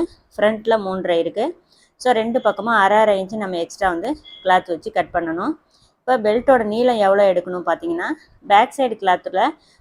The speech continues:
ஃபுல் அளவு அப்படியே அளந்துட்டு, அதுலேருந்து ஒரு இன்ச்சு கம்மி பண்ணி நம்ம பெல்ட்டோட நீளம் வந்து எடுத்துக்கலாம், ரொம்ப கரெக்டா இருக்கும்.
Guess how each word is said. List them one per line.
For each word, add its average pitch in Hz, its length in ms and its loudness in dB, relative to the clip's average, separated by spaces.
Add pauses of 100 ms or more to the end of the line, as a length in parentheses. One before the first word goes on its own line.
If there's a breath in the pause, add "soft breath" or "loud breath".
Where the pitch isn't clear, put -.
(140)
ஃபுல் 247 160 2
அளவு 220 240 6
அப்படியே 202 260 2
அளந்துட்டு, 185 460 0 (160)
அதுலேருந்து 208 420 -4
ஒரு 214 200 0
இன்ச்சு 220 220 -8
கம்மி 196 260 -6
பண்ணி 190 260 -4 (420 soft breath)
நம்ம 202 140 -4
பெல்ட்டோட 196 480 2
நீளம் 208 340 0
வந்து 175 220 -2 (380 loud breath)
எடுத்துக்கலாம், 180 460 -2
ரொம்ப 190 160 -2
கரெக்டா 175 360 0
இருக்கும். 190 340 -2